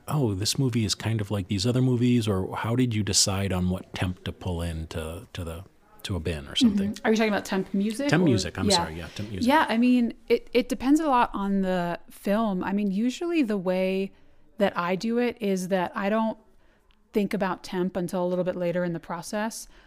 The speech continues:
Speaker 2: My first cuts generally don't have music unless the directors had very specific thoughts about music, and a lot of times they do, and they did actually for a couple scenes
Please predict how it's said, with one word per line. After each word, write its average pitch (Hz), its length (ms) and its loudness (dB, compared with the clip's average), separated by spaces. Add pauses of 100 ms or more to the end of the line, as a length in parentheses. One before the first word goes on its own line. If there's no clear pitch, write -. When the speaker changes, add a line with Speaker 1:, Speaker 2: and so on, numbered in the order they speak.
(160)
Speaker 2:
My 196 400 2
first 190 440 -2
cuts 180 320 -4
generally 196 600 0
don't 175 240 -4
have 180 160 -6
music 180 340 -2
unless 202 380 0
the 220 120 -4
directors 180 540 -2
had 175 360 -2 (320)
very 180 180 4
specific 175 580 -6 (220)
thoughts - 320 -4
about 220 180 -2
music, 233 320 -2
and 220 140 0
a 233 100 0
lot 233 100 4
of 208 60 -4
times 208 180 -2
they 175 60 -4
do, 185 160 0
and 185 100 0
they 180 80 0
did 190 240 0
actually 175 480 -4 (400)
for 208 220 2
a 180 40 4
couple 180 300 0
scenes 170 500 -4